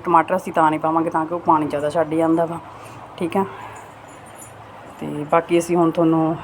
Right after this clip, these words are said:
ਤਿਆਰ ਕਰਕੇ ਦਿਖਾਉਂਦੇ ਹਾਂ। ਜੀ, ਅਸੀਂ ਇੱਧਰ ਪੈਨ 'ਚ ਤੇਲ ਪਾ ਲਿਆ ਤੇ ਹੁਣ ਅਸੀਂ ਇੱਧਰ ਮਸਾਲਾ ਭੁੰਨਾਂਗੇ। ਇੱਧਰ ਕੜਾਹੀ ਦੇ ਵਿੱਚ ਅਸੀਂ ਤੇਲ ਪਾ ਲਿਆ, ਇੱਧਰ ਅਸੀਂ ਕਰੇਲਿਆਂ ਨੂੰ ਤੜਕਾਂਗੇ, ਕਰੇਲਿਆਂ ਨੂੰ ਭੁੰਨਾਂਗੇ ਤੇ ਬਾਕੀ ਅਸੀਂ ਦਿਖਾਉਂਦੇ ਹਾਂ ਤੁਹਾਨੂੰ।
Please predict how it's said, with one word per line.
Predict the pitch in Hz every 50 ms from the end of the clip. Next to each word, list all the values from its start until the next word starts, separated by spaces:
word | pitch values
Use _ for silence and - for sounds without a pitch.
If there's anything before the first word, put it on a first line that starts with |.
| - - - - - - - - - - -
ਤਿਆਰ | - 185 165 160 156
ਕਰਕੇ | - 160 160 - 170
ਦਿਖਾਉਂਦੇ | 160 165 - 185 196 180 165 156 151 151
ਹਾਂ। | 165 180 - - - - - - - - - - - - - - - - - - - - - - - - - -
ਜੀ, | 196 185
ਅਸੀਂ | 175 - 180
ਇੱਧਰ | 175 190
ਪੈਨ | 190 - 190 180 180 170
'ਚ | 165
ਤੇਲ | - - 170 165 165
ਪਾ | 160 - 165 151 147
ਲਿਆ | 151 165 170 175 175 - - - - - - - - -
ਤੇ | 190
ਹੁਣ | 185 175 175
ਅਸੀਂ | 170 170 170 170
ਇੱਧਰ | 175 175 180 185 180
ਮਸਾਲਾ | 180 175 165 175 156 151 147 147
ਭੁੰਨਾਂਗੇ। | 147 - 180 185 190 185 185 180 175 185 196 - - -
ਇੱਧਰ | 175 180 202
ਕੜਾਹੀ | 202 202 196 185 175 175 180 165
ਦੇ | 170 165
ਵਿੱਚ | 170 160 - 165
ਅਸੀਂ | 160 - 165
ਤੇਲ | - 170 165 160 156 -
ਪਾ | 165 160
ਲਿਆ, | 156 156 156
ਇੱਧਰ | 156 160 180 180
ਅਸੀਂ | 170 - 175 165
ਕਰੇਲਿਆਂ | - 160 156 151 147 147 143
ਨੂੰ | 147 139
ਤੜਕਾਂਗੇ, | 135 139 131 - - - 139 135 139 135 - - - - - - - - - - - - - - -
ਕਰੇਲਿਆਂ | - 170 156 151 151 151 147
ਨੂੰ | 151 143 -
ਭੁੰਨਾਂਗੇ | 170 175 180 175 175 170 165 170 165 - - - - - - - - - - - - -
ਤੇ | 160 156 147 147 143
ਬਾਕੀ | 143 143 147 - 160 156
ਅਸੀਂ | 156 - 160
ਦਿਖਾਉਂਦੇ | 151 160 - 165 175 170 156 147
ਹਾਂ | 139 131
ਤੁਹਾਨੂੰ। | 143 151 147 156